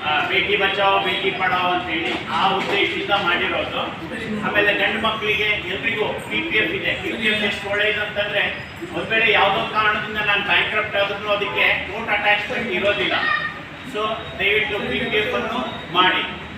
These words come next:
ನಿಮ್ಗೆ ಇಲ್ಲ ಪ್ಯೂರ್ಲಿ ಇನ್ಕಮ್ ಟ್ಯಾಕ್ಸ್ ಪರ್ಪಸ್‌ಗೆ ಬೇಕು ಅಂತಂದ್ರೆ ನಮ್ಮಲ್ಲಿ ನ್ಯಾಷನಲ್ ಸೇವಿಂಗ್ ಸರ್ಟಿಫಿಕೇಟ್ ಇದೆ. ಇಲ್ಲ, ಕೆಲವ್ರು ಕೇಳ್ಕೊಂಡ್ ಬರ್ತಾರೆ, "ನನಗೆ ದುಡ್ಡು ಡಬಲ್ ಆಗ್ತದೆ", ನಮ್ಮಲ್ಲಿ ಕಿಸಾನ್ ವಿಕಾಸ್ ಪತ್ರ ಅಂತ ಹೇಳಿದೆ, ಒಂದು ನೂರ ಹನ್ನೆರಡು ತಿಂಗಳಿಗೆ, ಅಂದ್ರೆ ಒಂಬತ್ತು ವರ್ಷ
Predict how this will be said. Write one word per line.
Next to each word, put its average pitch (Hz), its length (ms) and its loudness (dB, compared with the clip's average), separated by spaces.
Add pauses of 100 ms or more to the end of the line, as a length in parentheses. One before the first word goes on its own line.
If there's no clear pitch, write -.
ನಿಮ್ಗೆ - 260 -2
ಇಲ್ಲ 220 500 4
ಪ್ಯೂರ್ಲಿ 226 300 0
ಇನ್ಕಮ್ 220 400 0
ಟ್ಯಾಕ್ಸ್ - 300 0
ಪರ್ಪಸ್‌ಗೆ 208 540 -2
ಬೇಕು 208 300 0
ಅಂತಂದ್ರೆ - 400 2
ನಮ್ಮಲ್ಲಿ 202 320 0
ನ್ಯಾಷನಲ್ 208 540 0
ಸೇವಿಂಗ್ - 300 2
ಸರ್ಟಿಫಿಕೇಟ್ - 520 -2
ಇದೆ. - 360 -2 (640)
ಇಲ್ಲ, 214 300 2
ಕೆಲವ್ರು 214 340 4
ಕೇಳ್ಕೊಂಡ್ 214 340 2
ಬರ್ತಾರೆ, - 300 0
"ನನಗೆ - 380 0
ದುಡ್ಡು 208 220 0
ಡಬಲ್ 208 360 4
ಆಗ್ತದೆ", 196 280 0
ನಮ್ಮಲ್ಲಿ 190 320 -2
ಕಿಸಾನ್ 208 400 -2
ವಿಕಾಸ್ 190 380 -4
ಪತ್ರ - 220 -4
ಅಂತ 180 280 0
ಹೇಳಿದೆ, 165 520 0 (300)
ಒಂದು 208 240 -4
ನೂರ 214 140 0
ಹನ್ನೆರಡು 190 560 0
ತಿಂಗಳಿಗೆ, 180 380 -4
ಅಂದ್ರೆ 202 280 -4
ಒಂಬತ್ತು 202 480 0
ವರ್ಷ - 180 -6